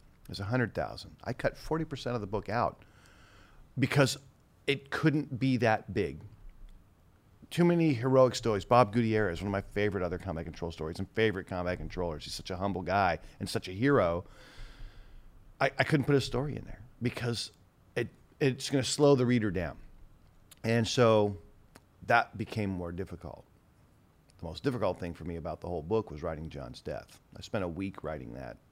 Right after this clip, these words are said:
and it was soul crushing, and I live at nine thousand feet on a mountain, and I would just go out and rage at this mountain. Uh, I, I mean, I would just lose my mind.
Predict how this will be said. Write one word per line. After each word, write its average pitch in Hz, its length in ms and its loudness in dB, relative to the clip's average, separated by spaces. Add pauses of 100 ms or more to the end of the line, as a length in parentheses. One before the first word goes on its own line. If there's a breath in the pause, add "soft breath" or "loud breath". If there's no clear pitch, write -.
and 71 220 -12
it 69 140 -14 (600 soft breath)
was 82 100 -10
soul 127 320 2
crushing, 90 680 -4 (320 soft breath)
and 92 100 -6
I 92 320 -6 (500)
live 101 240 -6
at 78 60 -10 (240)
nine 87 180 -4
thousand 82 380 -6
feet 82 200 -8
on 73 120 -10
a 71 60 -12
mountain, 78 520 -12 (140)
and 90 120 -8
I 90 80 -2
would 76 140 -10
just 90 200 -12
go 85 140 -8
out 76 220 -10
and 80 220 -10
rage 76 500 -10
at - 220 -10
this - 180 -16
mountain. 50 540 -18 (460)
Uh, 78 140 -10 (240)
I, 90 60 -8
I - 380 -12
mean, 85 160 -8
I 82 140 -8
would 76 240 -18
just - 360 -12 (420)
lose 98 420 -6
my 80 160 -8
mind. 76 480 -12